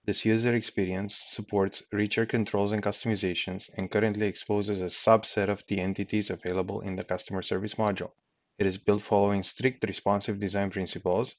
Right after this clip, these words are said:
and provides optimal experience for various screen sizes and touch devices.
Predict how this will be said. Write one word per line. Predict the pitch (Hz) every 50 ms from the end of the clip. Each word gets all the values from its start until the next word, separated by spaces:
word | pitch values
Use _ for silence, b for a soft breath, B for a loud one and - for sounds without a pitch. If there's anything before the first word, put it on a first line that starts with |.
| _ _
and | - 101 95
provides | - 98 92 104 107 107 104 -
optimal | - - 107 - - - 120 120 117 113
experience | 110 104 - - - 101 95 98 98 98 -
for | - - - 104 90
various | 87 95 98 95 101 104 104 -
screen | - - 101 98 98 101
sizes | 92 - 92 90 92 92 101 92 95
and | 92 92 85
touch | - 95 92 - - -
devices. | 110 95 - 95 92 90 - - - - - - -